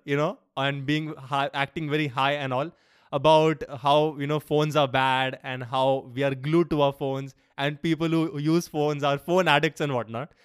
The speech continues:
And the rickshaw driver, I could see from the rear view mirror, the inside centermost one, was having a big,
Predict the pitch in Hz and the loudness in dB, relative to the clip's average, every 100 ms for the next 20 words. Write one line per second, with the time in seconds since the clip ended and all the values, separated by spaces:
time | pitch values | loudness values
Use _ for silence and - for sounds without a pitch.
0 | _ - - 151 175 185 175 147 156 180 | _ -20 -4 -2 0 0 -2 -4 -6 0
1 | 240 170 123 131 151 139 143 160 - 160 | 2 2 0 -2 -4 -6 -4 -6 -4 -4
2 | 156 - 135 131 127 131 123 123 143 175 | -4 -4 -4 -4 -4 -4 -4 -2 0 2
3 | 180 147 113 127 160 - 135 135 139 147 | 0 -2 -4 -8 -12 -10 -6 -6 -2 -2
4 | 139 - 131 131 127 131 139 127 120 175 | -4 -6 -6 -4 -4 -4 -6 -6 -8 -8
5 | _ _ _ _ _ 165 190 180 190 202 | _ _ _ _ _ 2 4 4 4 2
6 | 170 151 254 254 | -2 -2 -2 -2